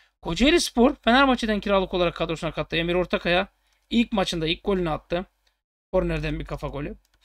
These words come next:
Yani kimisi gençlerini kiralıyor, oynasın diye gidiyorlar, gol atıyorlar. Kimisi de yıldız adaylarını çöpe çıkarıyor.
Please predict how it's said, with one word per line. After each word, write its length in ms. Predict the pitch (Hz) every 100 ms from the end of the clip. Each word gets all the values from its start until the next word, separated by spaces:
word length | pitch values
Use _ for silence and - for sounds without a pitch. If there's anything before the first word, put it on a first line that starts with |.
| - - _ -
Yani 200 | 277 254
kimisi 360 | - 311 269 254
gençlerini 540 | 254 233 247 233 233
kiralıyor, 520 | 247 233 226 226 220
oynasın 480 | 208 214 214 - 202
diye 120 | 180
gidiyorlar, 360 | 170 180 180 147
gol 140 | 180
atıyorlar. 380 | 180 - 185 214 - _ _ _ -
Kimisi 320 | 240 226 -
de 40 |
yıldız 360 | 190 196 196 196
adaylarını 600 | 175 156 160 156 196 214 _ _ _ _ _ _
çöpe 240 | - 202 185
çıkarıyor. 600 | - - 143 156 185